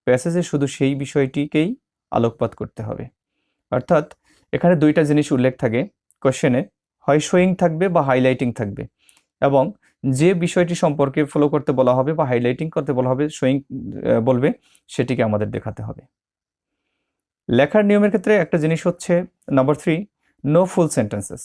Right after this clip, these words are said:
কোনো ফুল সেন্ট-, ফুল সেন্টেন্স লেখা যাবে না, অর্থাৎ সাবজেক্ট, ভার্ব প্লাস অবজেক্ট হবে না। সাবজেক্ট, ভার্ব, অবজেক্ট দিয়ে সেন্টেন্স লেখা যাবে না, অর্থাৎ কোনো ফুল সেন্টেন্স তৈরি করতে পারবে না। এরপরে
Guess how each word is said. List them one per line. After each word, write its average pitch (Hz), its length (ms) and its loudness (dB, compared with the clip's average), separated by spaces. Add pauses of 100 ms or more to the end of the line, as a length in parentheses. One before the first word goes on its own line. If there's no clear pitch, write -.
কোনো 175 180 2
ফুল 220 260 -2
সেন্ট-, 147 400 -2
ফুল 180 240 0
সেন্টেন্স 185 300 0
লেখা 131 180 4
যাবে 117 220 2
না, 170 160 2 (240)
অর্থাৎ 139 260 0
সাবজেক্ট, 156 520 -2
ভার্ব 135 380 0 (580)
প্লাস 143 320 0
অবজেক্ট 127 540 -2 (100)
হবে 104 240 -2
না। - 180 -14 (580)
সাবজেক্ট, 139 520 -2
ভার্ব, 127 300 0
অবজেক্ট 117 380 -4
দিয়ে 254 180 0 (280)
সেন্টেন্স 127 440 -4
লেখা 120 180 -2
যাবে 113 220 0
না, 175 80 0
অর্থাৎ 175 160 -8
কোনো 135 160 -4
ফুল 127 180 -6
সেন্টেন্স 117 320 -8
তৈরি 110 140 -4
করতে 107 200 -10
পারবে 117 200 -10
না। 127 120 -16 (2500)
এরপরে 214 380 2